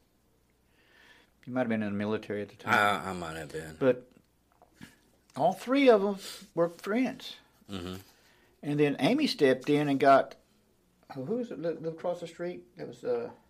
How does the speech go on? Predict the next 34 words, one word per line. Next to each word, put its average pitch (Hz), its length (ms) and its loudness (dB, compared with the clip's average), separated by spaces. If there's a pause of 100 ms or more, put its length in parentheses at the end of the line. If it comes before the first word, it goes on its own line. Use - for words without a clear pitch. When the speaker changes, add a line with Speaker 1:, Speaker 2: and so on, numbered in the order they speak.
(840)
Speaker 2:
That 151 120 -4
was 101 120 -6
Lisa. 101 320 -6 (120)
Speaker 1:
Lisa. 147 420 0 (400)
Speaker 2:
Yeah. 175 180 -8
Speaker 1:
Lisa 214 500 0 (380)
and 135 100 0
this 139 140 -2
other 220 200 2
girl 139 460 2 (680)
mad 196 240 4
at 131 80 -4
each 95 220 -8
other. - 300 -12 (1120)
But 127 320 2 (120)
she 175 240 0
was, 160 180 -2 (320)
Lisa 185 280 2
was 170 120 2
friendly 180 280 -2
with 151 160 0
April, 160 360 4
and 143 180 -4
this 196 120 -2
girl 160 180 4
was 139 100 0
friendly 139 320 0
with, - 160 -10 (1000)
uh, 113 220 -2 (100)
not 98 200 -10
April, 101 200 -14
but, 101 180 -10
uh, 107 160 -2 (380)
with 117 120 -8